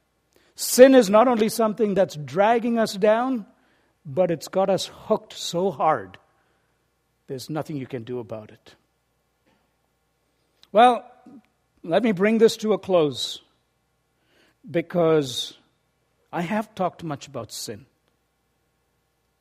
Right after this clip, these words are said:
And folks, the Word of God defines you and I as sinners. It is working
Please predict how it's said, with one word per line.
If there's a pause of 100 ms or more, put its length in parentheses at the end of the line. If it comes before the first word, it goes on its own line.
(500)
And
folks,
the
Word
of
God (240)
defines
you
and
I (280)
as
sinners. (1700)
It
is
working